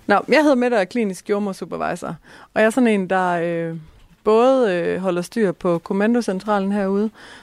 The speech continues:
sørger for, at der er hænder nok til alle de fødende, der er, og alt de ambulante, der kommer ind og bliver kigget på. Øh, men også rigtig meget sparringspartner på forløbene, øh, arbejder meget tæt sammen med jordmødrene og lægerne, og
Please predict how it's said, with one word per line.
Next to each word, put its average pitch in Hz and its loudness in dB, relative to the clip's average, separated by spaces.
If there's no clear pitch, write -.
sørger 185 0
for, 190 0
at 156 -4
der 175 4
er 170 2
hænder 196 2
nok 180 -2
til - -4
alle 190 0
de 190 -4
fødende, 233 2
der 185 0
er, 185 -2
og - -2
alt 196 0
de 170 -6
ambulante, 190 2
der 180 -2
kommer 196 -2
ind 196 0
og 180 -6
bliver 185 -4
kigget 214 -2
på. 202 -4
Øh, 220 6
men 226 6
også 220 2
rigtig 202 0
meget 180 2
sparringspartner 190 -2
på 175 -6
forløbene, 180 0
øh, 175 -2
arbejder 185 0
meget 170 2
tæt - -2
sammen 175 0
med 170 0
jordmødrene 190 2
og 175 0
lægerne, 196 2
og 175 -4